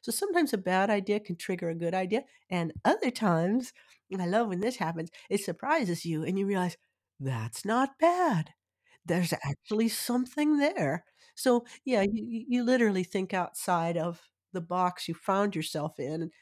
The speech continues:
you just grab for anything and try it. Prince did that a lot. The last thing you wanna do is beat yourself up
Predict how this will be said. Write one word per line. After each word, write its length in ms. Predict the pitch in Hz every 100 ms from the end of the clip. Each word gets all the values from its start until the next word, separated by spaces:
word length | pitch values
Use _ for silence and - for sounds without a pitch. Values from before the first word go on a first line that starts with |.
| _
you 80 | 370
just 180 | 392 -
grab 220 | 381 359 359
for 60 |
anything 440 | 349 359 311 190 170
and 100 | 170
try 240 | - 185
it. 120 | 156 - -
Prince 340 | 190 302 -
did 180 | 165 151
that 200 | 131 151
a 40 |
lot. 320 | 156 269 - _ _ _ _
The 100 | - 240
last 720 | 220 214 226 247 285 285 -
thing 140 | 240
you 140 | 220
wanna 200 | 220 208
do 200 | 208 208
is 120 | 202 175
beat 200 | 202 190
yourself 420 | 208 - 190 -
up 440 | 185 160 175 -